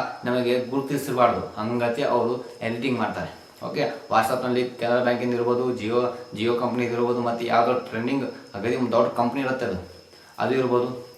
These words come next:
ಓಕೆ, ಆ ನಂಬರಿಂದ ಅವ್ರು ನಮಗೆ ಮೆಸೇಜ್ ಮಾಡ್ತಾರೆ, "ಡಿಯರ್ ಕಸ್ಟಮರ್, ನಿಮ್ಮ ಮೊಬೈಲ್ ಈ ಥರ ಆಗಿದೆ, ಆ ಥರ ಆಗಿದೆ, ಹಿಂಗಾಗಿದೆ, ಹಂಗಾಗಿದೆ", ಮತ್ತು ಡಿಫ್ರೆಂಟ್ ಡಿಫ್ರೆಂಟ್ ಅದರ ಅದರ ನಮ್ಮ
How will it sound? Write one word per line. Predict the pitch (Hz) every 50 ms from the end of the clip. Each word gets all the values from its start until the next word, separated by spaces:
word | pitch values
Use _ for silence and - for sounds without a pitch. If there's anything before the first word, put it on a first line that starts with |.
| - -
ಓಕೆ, | 120 113 139
ಆ | 127 - 107 120 127
ನಂಬರಿಂದ | 131 131 127 127 131 135 135 135
ಅವ್ರು | 131 131 131 127
ನಮಗೆ | 127 123 123 123
ಮೆಸೇಜ್ | 117 113 113 120 127 123
ಮಾಡ್ತಾರೆ, | 127 123 120 120 120 120 120 - - -
"ಡಿಯರ್ | - 117 117 113 117
ಕಸ್ಟಮರ್, | 117 113 - 143 139 135 131 127
ನಿಮ್ಮ | 120 117 117
ಮೊಬೈಲ್ | 113 110 113 117 123 131 127 120
ಈ | 120 120 113
ಥರ | 120 123
ಆಗಿದೆ, | 120 120 117 117 117 113 117 120 120
ಆ | 113 110 110 113 113
ಥರ | 120
ಆಗಿದೆ, | 120 120 117 117 113 113 113
ಹಿಂಗಾಗಿದೆ, | 110 110 113 117 120 117 117 117 123 120 120
ಹಂಗಾಗಿದೆ", | 113 107 110 113 113 113 113 113 120 120 123
ಮತ್ತು | 123 120 117 117 107
ಡಿಫ್ರೆಂಟ್ | 104 107 - 131 123 120
ಡಿಫ್ರೆಂಟ್ | 113 117 117 113 - -
ಅದರ | 107 120 143 147
ಅದರ | 143 143 143 143
ನಮ್ಮ | 139 131 127 127 123 120 -